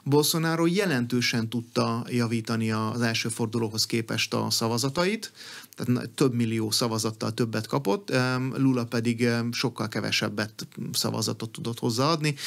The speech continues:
Mind a két, eh, jelöltnek a választások előtt nagyon nagy volt az elutasítottsága. Tehát ez nagyon fontos, hogy, eh,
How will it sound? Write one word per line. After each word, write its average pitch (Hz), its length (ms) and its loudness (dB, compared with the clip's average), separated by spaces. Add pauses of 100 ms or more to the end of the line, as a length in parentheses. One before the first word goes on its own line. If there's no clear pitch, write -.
(200)
Mind 170 300 4
a 135 100 2
két, 127 360 0
eh, 123 220 4
jelöltnek 123 640 2
a 117 80 -4
választások 117 680 0
előtt 127 300 2 (220)
nagyon 131 280 4
nagy 117 180 0
volt 113 200 -2
az 110 100 0
elutasítottsága. 113 960 -2
Tehát 117 180 -8
ez 123 60 -2
nagyon 131 220 -2
fontos, 139 500 0
hogy, 117 240 0
eh, 113 200 2